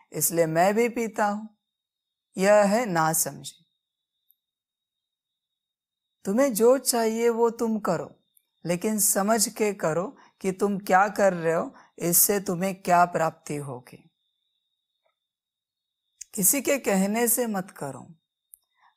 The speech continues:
बाबा भी बच्चों को श्रीमत देता है कि बच्चे मुरली करो, पाँच बार, आठ बार, ड्रिल करो, आठ बार, सोलह बार, तीस बार।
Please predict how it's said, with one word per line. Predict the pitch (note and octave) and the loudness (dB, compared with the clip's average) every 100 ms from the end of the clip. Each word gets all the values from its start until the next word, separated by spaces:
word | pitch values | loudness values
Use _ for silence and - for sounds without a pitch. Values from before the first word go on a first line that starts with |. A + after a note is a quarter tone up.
| C#4+ | 0
बाबा | E3 E3 F#3 | 4 6 6
भी | G3 A#3 | 4 2
बच्चों | G#3+ F#3+ - G#3+ | 0 0 -2 -4
को | G#3+ A3+ | 0 -2
श्रीमत | A3 - F#3 F#3+ G#3+ A#3 | 0 -2 -2 0 2 2
देता | G#3+ G#3+ G#3 F#3 D3+ | 2 0 0 0 0
है | C#3 - _ _ _ _ _ _ _ _ _ _ - | -6 -16 _ _ _ _ _ _ _ _ _ _ -10
कि | E3+ | -2
बच्चे | E3+ E3 G#3+ G#3 G3+ - _ _ - | -2 0 -2 -2 -8 -16 _ _ -2
मुरली | F3 F#3+ G3+ | 0 4 2
करो, | G3 D#3 C#3+ - _ | 2 -4 -6 -14 _
पाँच | D#3+ E3 D#3 | 2 2 2
बार, | D#3+ D#3 D#3+ | 2 2 0
आठ | - D#3+ D3+ E3+ | -2 -2 -2 -4
बार, | D#3 D3 D3 - _ _ _ - | -4 -4 -4 -10 _ _ _ -10
ड्रिल | D#3+ F#3 G#3+ | 0 2 2
करो, | G#3 - C#3+ - _ _ _ - | 2 -2 -6 -10 _ _ _ 2
आठ | F3 E3+ | 4 4
बार, | D#3 D#3+ D#3 D#3 | 2 2 2 0
सोलह | - E3 D#3+ D#3+ | 0 2 4 2
बार, | D3+ D3 D3+ | 2 -2 -4
तीस | - D#3+ D3+ F3 | -6 -6 -6 -8
बार। | D3+ D3+ | -8 -10